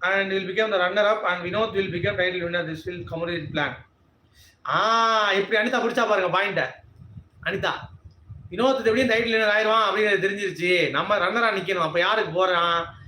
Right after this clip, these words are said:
பாரு தான் ரன்னரா வருவா. அதனால பாருவோட இதை வந்து முடிச்சு, ஆ, அதை முடிச்சு விட்டுருவோம் அப்படின்ற மாதிரி பிளான் பண்ணிட்டாங்க. ரைட்டு, ஓகே, கரெக்ட். ஐயோ, கரெக்ட்யா. ஆ,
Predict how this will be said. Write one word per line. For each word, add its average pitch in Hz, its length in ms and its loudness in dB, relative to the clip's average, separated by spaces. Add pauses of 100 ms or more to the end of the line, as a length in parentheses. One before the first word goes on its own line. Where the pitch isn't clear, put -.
(160)
பாரு 220 320 2
தான் 214 180 2
ரன்னரா 202 240 2
வருவா. 165 420 2 (220)
அதனால 202 260 0
பாருவோட 220 640 4
இதை 196 220 2
வந்து 190 180 0
முடிச்சு, 175 800 -4 (420)
ஆ, 240 280 0 (520)
அதை 202 260 0
முடிச்சு 196 260 -2
விட்டுருவோம் 170 220 0
அப்படின்ற 160 260 -2
மாதிரி 196 260 -2
பிளான் 190 140 -2
பண்ணிட்டாங்க. 170 500 -4
ரைட்டு, 190 880 0 (1500)
ஓகே, 170 400 0 (1700)
கரெக்ட். 180 340 0
ஐயோ, 262 580 2 (140)
கரெக்ட்யா. 202 320 0 (960)
ஆ, 247 380 2